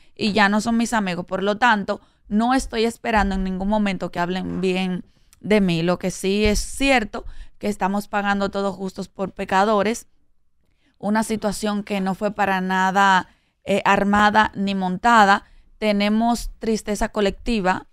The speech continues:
dentro de, de los muchachos, de los compañeros, porque nada de eso estuvo planeado, nada estuvo armado. Ya tú hablaste con Caíto y él te dijo que todo sucedió ya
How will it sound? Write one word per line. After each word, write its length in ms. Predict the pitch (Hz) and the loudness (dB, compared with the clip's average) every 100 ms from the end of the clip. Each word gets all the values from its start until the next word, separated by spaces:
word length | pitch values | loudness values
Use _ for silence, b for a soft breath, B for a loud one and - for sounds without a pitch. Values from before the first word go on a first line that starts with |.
| _ | _
dentro 480 | 156 180 175 180 175 | -10 -8 -6 -4 -2
de, 420 | 180 170 170 - _ _ - - | -2 -2 -2 -6 _ _ -18 -4
de 160 | 196 | 0
los 200 | 202 180 | 2 0
muchachos, 560 | 180 175 226 202 190 170 | -4 0 4 4 4 -2
de 80 | 175 | -2
los 160 | 170 | -4
compañeros, 840 | - 180 170 180 214 202 185 202 - _ _ _ _ _ | -6 -6 -2 0 0 0 -2 -6 -12 _ _ _ _ _
porque 360 | - 208 - 202 | -2 -2 0 -2
nada 380 | 196 202 214 214 | 2 2 4 4
de 80 | 214 | 2
eso 120 | 202 | -4
estuvo 300 | - 196 190 | -6 -4 -4
planeado, 500 | 175 185 214 226 226 | -4 -2 0 2 2
nada 260 | 202 185 | 0 0
estuvo 300 | 180 - 175 | -2 -6 -6
armado. 540 | 165 180 214 214 202 202 _ - - | -4 0 2 4 2 -2 _ -20 -16
Ya 580 | 185 202 202 214 214 196 | -2 4 6 6 6 4
tú 160 | - 208 | 0 4
hablaste 420 | 196 185 180 - | 4 4 0 -4
con 180 | - 180 | -8 -6
Caíto 640 | 180 180 202 185 - - _ _ | -2 0 0 -2 -8 -12 _ _
y 560 | 170 170 170 175 165 160 _ _ _ _ _ | -8 -6 -4 -4 -6 -8 _ _ _ _ _
él 360 | - 202 202 190 | -2 0 0 -2
te 160 | 214 | -2
dijo 280 | 196 220 202 | 0 0 -2
que 120 | - | -6
todo 280 | 180 190 202 | -6 -2 -2
sucedió 420 | 202 202 196 190 | -4 -6 -4 -2
ya 260 | 190 196 - | 0 -2 -2